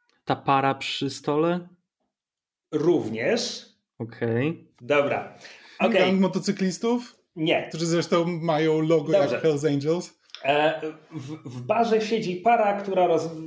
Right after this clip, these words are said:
Speaker 2: i on, on mówi, jakie to jest niesprawiedliwe, że ci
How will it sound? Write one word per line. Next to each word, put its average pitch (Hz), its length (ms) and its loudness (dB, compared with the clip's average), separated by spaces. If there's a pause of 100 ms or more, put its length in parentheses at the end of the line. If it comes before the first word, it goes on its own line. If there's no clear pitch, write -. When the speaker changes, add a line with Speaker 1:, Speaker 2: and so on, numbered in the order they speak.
(220)
Speaker 2:
i 151 360 -6 (220)
on, 190 360 0
on 196 260 2
mówi, 180 220 -2
jakie 160 260 2
to 160 100 -2
jest 151 360 0
niesprawiedliwe, 143 720 0
że 123 140 2
ci 131 500 -4